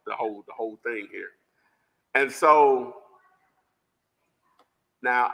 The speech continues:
I don't know if this what happened, but I just know how stuff happens, huh? Is that he stopped driving the car, right?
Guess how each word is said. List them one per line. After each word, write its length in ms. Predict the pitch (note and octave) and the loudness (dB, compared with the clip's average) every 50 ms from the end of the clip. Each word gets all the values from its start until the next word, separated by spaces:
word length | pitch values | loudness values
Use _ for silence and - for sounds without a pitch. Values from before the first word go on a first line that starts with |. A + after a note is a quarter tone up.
| - - | 4 4
I 100 | B2+ D#3 | 6 6
don't 260 | E3+ G3 G3+ G3+ G3+ | 6 6 4 4 6
know 180 | G3+ G3+ G3+ F#3+ | 6 6 6 6
if 160 | E3+ D3+ - | 4 2 0
this 200 | F#3 F#3 F#3 F3+ | -2 -2 0 -2
what 200 | E3 E3+ D#3+ D#3 | -2 -2 -2 -2
happened, 480 | - - F3+ F3 F#3+ - G3 F#3 F3+ | 0 2 4 4 4 2 -2 -4 -4
but 100 | D3+ D3+ | 0 2
I 120 | C#3 C3+ C3+ | 2 2 0
just 280 | B2 C#3+ C#3+ C3 - | -2 -6 -8 -8 -8
know 560 | D3+ C3+ C#3 D3 D3+ D3 D3 C#3+ C#3 C3+ B2+ - | -6 -2 2 4 4 4 2 0 -2 -6 -4 0
how 160 | C#3 C3 B2+ B2 | 2 2 2 2
stuff 360 | - - - D3 C3+ B2+ - | -2 -4 -4 -4 -4 -4 -4
happens, 440 | D3+ C#3+ C3+ A#2+ - - A2 - - - _ _ _ _ _ _ _ - | -4 -4 -4 -4 -6 -12 -18 -20 -20 -20 _ _ _ _ _ _ _ -4
huh? 200 | B2 C3 C3 C3+ C#3 - - _ _ _ _ _ _ _ _ _ _ | -4 -2 -2 -6 -8 -16 -20 _ _ _ _ _ _ _ _ _ _
Is 220 | C#3+ D3 C#3 A#2+ | -4 -4 -2 -2
that 320 | B2 D3 C#3 C3+ C3 A#2+ - - - - - _ _ _ _ _ _ _ _ | -2 -2 0 0 0 -2 -4 -6 -12 -20 -20 _ _ _ _ _ _ _ _
he 200 | - G3 A3 A#3+ | -8 -8 -8 -8
stopped 420 | - - - G3 F#3 F3+ - D3 | 0 4 6 6 6 6 4 2
driving 440 | F#3 G3+ A3 A#3 A3 G3+ F3+ D#3 C#3 | 4 6 6 6 4 2 0 -4 -6
the 80 | B2+ A#2+ | -8 -6
car, 320 | - D3+ A#2+ F#2+ F2 E2 - - - - _ _ _ _ _ _ _ _ _ _ _ _ _ _ _ _ _ _ _ _ _ - | -4 -2 -2 -2 -4 -6 -10 -18 -20 -20 _ _ _ _ _ _ _ _ _ _ _ _ _ _ _ _ _ _ _ _ _ 2
right? 260 | C3 C#3 D3+ D#3 | 4 4 4 2